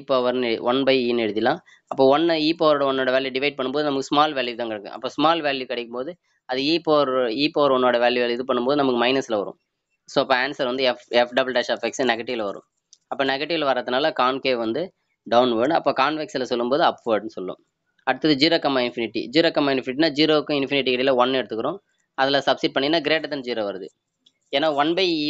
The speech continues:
விட e-யோட வேல்யூ வந்து பெருசு. அதனால வந்து இதை செப்பரேட் பண்ணும்போது நமக்கு பாசிட்டிவ் கிடைச்சிரும். அப்போ f is concave upward zero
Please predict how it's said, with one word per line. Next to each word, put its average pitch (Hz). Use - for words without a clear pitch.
விட 151
e-யோட 165
வேல்யூ 131
வந்து 131
பெருசு. 120
அதனால 131
வந்து 127
இதை 139
செப்பரேட் 135
பண்ணும்போது 127
நமக்கு 123
பாசிட்டிவ் 117
கிடைச்சிரும். 120
அப்போ -
f -
is 156
concave 143
upward 120
zero 123